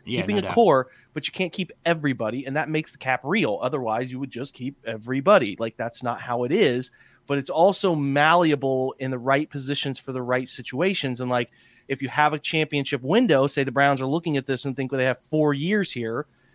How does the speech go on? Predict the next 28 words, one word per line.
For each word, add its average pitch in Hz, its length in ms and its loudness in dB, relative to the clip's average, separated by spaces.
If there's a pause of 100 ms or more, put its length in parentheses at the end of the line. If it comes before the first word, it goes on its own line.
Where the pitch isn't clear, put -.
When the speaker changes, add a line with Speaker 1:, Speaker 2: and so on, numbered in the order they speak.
(120)
Speaker 2:
before 147 200 -2
they 143 80 2
have 139 160 0
to 135 80 -6
reset 147 460 -2
running 135 260 2
back, 127 220 2
wide 131 180 4
receiver, 127 320 -4
tackles, 127 560 -2
like, 123 180 -6
all 127 120 2
these 123 160 -4
things, 143 360 0
maybe, 123 320 -6
maybe 131 460 -4
not 117 160 -4
tackle, 113 300 -6
but 117 100 -8
guard, 117 380 0
and 120 120 -6
there's 123 140 -8
all 143 100 2
these 139 140 0
other 123 140 -2
positions. 143 500 -2 (640)
You 131 100 -6
know, 120 320 -4